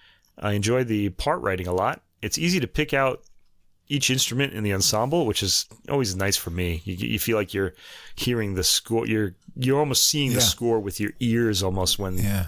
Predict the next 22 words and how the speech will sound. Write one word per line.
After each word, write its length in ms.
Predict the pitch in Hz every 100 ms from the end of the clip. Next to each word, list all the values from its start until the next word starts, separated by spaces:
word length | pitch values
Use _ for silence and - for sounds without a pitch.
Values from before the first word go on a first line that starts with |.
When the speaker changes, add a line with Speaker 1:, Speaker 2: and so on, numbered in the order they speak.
| -
Speaker 1:
music 240 | 113 110 110
Speaker 2:
And 60 |
Speaker 1:
is 100 | 92
this 100 | -
clearly 340 | - 104 98 95
played. 360 | - 101 92 85 -
Speaker 2:
on 200 | - 117
this 160 | 131 -
one, 100 | 117
the 80 | 104
bassoon 480 | 104 - 127 131 117
comes 340 | - 101 -
through 200 | - 101
really 240 | 98 95
nicely, 500 | 101 98 92 - 92
which 240 | 107 101 -
is 140 | 98
always 340 | 104 98 - -
kinda 240 | - 104
cool. 400 | - 107 104 90 -
Yeah. 280 | 98 90 92 - -
Speaker 1:
R-, 140 | -